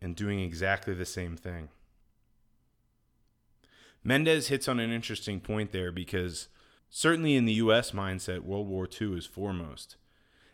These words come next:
And it's so easy in World War Two because of the aggressiveness of the Japanese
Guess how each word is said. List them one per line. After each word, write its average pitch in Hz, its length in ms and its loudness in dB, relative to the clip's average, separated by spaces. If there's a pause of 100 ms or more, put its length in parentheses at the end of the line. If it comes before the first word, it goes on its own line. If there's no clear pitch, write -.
And 127 140 4
it's 127 120 0
so 135 240 6
easy 135 500 -2
in 92 120 0
World 92 240 0
War 90 180 -2
Two 117 380 0
because 87 400 -4
of 85 120 -8
the 87 100 -6
aggressiveness 87 720 -4
of 80 100 -10
the 82 80 -10
Japanese 92 840 -4